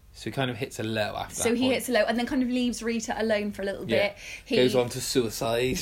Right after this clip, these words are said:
Speaker 2: Yeah, gosh. Yeah, so these elaborate suicides because, well, he knows in a way that that won't work, but he does want this cycle to
Speaker 1: But,
Speaker 2: end.
Speaker 1: and he doesn't have to live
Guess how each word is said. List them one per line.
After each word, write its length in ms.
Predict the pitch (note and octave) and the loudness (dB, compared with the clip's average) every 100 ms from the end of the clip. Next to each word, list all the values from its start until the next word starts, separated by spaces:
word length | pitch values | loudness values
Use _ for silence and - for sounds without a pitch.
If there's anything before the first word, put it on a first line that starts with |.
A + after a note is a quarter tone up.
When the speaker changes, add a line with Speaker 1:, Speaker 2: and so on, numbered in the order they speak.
| - | 2
Speaker 2:
Yeah, 300 | A#3+ F3 F3 | 2 4 0
gosh. 440 | - A#3 F3+ - - - | 2 2 2 -2 -8 0
Yeah, 240 | A#3+ G3+ | 2 2
so 200 | G3+ A3+ | 0 -2
these 240 | A3 A3+ | 0 -2
elaborate 400 | A3+ A3 G#3+ G#3+ - | 0 2 2 -2 -2
suicides 460 | A3 G#3 G#3 G3+ | -4 -2 -4 -4
because, 440 | - - G#3 F#3+ - - - - - - - - - - | -6 -6 -6 -6 -14 -20 -20 -20 -20 -20 -20 -20 -14 0
well, 220 | A#3+ G#3 | 4 4
he 180 | A3 A#3+ | 4 4
knows 460 | A#3 A#3 A3+ G#3+ | 4 4 2 -2
in 80 | G#3 | -4
a 40 | |
way 360 | G3+ G#3 G3 - - | -2 -2 -4 -6 -4
that 180 | G#3+ - | -4 0
that 240 | G3+ - G#3+ | 0 0 -2
won't 160 | G3+ G3+ | -4 -2
work, 360 | G#3+ G#3 D3+ - | -2 -2 -4 -4
but 80 | G3+ | -4
he 100 | G#3+ | 0
does 220 | G#3+ G#3 | -2 -2
want 180 | G3+ F#3 | -6 -4
this 140 | G#3 | -6
cycle 420 | - G3+ F#3 F#3 | -4 -4 -4 -8
to 80 | G3+ | -2
Speaker 1:
But, 80 | A3+ | 0
Speaker 2:
end. 300 | A3 E3+ F#3 | 0 0 0
Speaker 1:
and 160 | A2 A2 | 0 0
he 120 | A2 | -2
doesn't 220 | G#2+ G#2+ | -2 -4
have 220 | - G#2 - | -8 -12 -6
to 340 | G2+ G2 G#2 | -4 -4 -6
live 280 | G#2+ G#2+ G2+ | -6 -6 -6